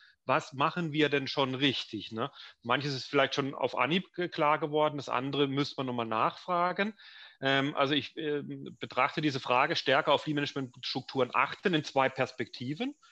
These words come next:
Perspektive eins ist das Thema Wahrnehmung, Achtsamkeit, auf zu achten, was ist schon gut, wo geht's mir dabei?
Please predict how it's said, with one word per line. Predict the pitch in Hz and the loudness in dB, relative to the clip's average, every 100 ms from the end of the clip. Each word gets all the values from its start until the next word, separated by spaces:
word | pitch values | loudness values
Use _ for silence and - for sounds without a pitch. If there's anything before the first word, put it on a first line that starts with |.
| _ - | _ -2
Perspektive | 143 147 - 147 131 | -2 -2 -2 0 2
eins | 120 139 180 | 4 2 0
ist | - - | -8 -14
das | 123 | -6
Thema | 131 120 110 | -2 -2 4
Wahrnehmung, | 117 123 143 160 185 247 247 - | 4 6 4 0 0 -2 -4 -6
Achtsamkeit, | 135 - 175 165 170 180 240 - - - _ | -6 -6 -10 -6 -4 -4 -4 -10 -20 -20 _
auf | 131 127 | -2 -2
zu | - 139 - | -10 -6 -2
achten, | 143 - 170 | -2 -2 -4
was | 135 | -4
ist | - 156 | -4 -6
schon | - 180 160 | -4 -4 -4
gut, | 185 220 175 | -6 -4 -4
wo | |
geht's | 147 139 - | -4 -6 -8
mir | 131 | -8
dabei? | 120 110 110 165 | -6 -4 -2 -4